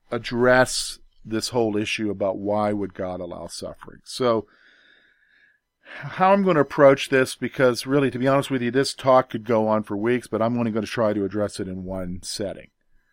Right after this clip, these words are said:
How we're gonna address it is, is we're gonna look, first of all, at what the struggle is,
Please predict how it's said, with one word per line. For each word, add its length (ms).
How 180
we're 100
gonna 220
address 420
it 180
is, 300
is 140
we're 80
gonna 180
look, 180
first 220
of 80
all, 160
at 140
what 160
the 80
struggle 500
is, 320